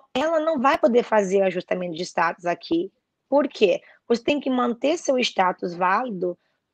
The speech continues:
durante todos esses anos aqui nos Estados Unidos. Então, ela pode alegar isso. "Não, eu vou estudar, porque eu sei que no futuro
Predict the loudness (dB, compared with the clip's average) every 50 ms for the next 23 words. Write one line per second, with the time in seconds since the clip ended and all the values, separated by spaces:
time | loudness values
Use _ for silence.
0 | _ _ 0 4 4 4 4 4 0 -2 -4 _ _ 0 0 2 0 0 0 -2
1 | -2 -2 -2 -2 0 2 2 2 2 -2 -6 -12 -14 -20 _ _ _ _ _ _
2 | _ _ _ -2 -2 -2 -2 -6 -6 -4 -2 -2 -2 -4 -4 -2 0 0 2 2
3 | 0 -4 -4 -4 -4 -2 -2 -2 -4 -6 -8 _ -20 -20 _ _ _ -6 -4 -2
4 | 0 0 0 2 _ 0 2 4 4 4 4 4 4 2 2 2 0 -2 -4 -6
5 | -8 -12 _ -6 -4 -2 -2 -2 0 0 -2 -2 -4 -8 _ -6 -4 -2 0 -2
6 | 0 0 -2 -4 -4 -6 _ _ _ _ _ _ -8 _ -2 2 2 2 2 4
7 | 4 4 4 4 0 -2 -2 -2 -2 -2 -4 -6 -6 -6 -6 _ -2 -2 0 0
8 | 0 0 -2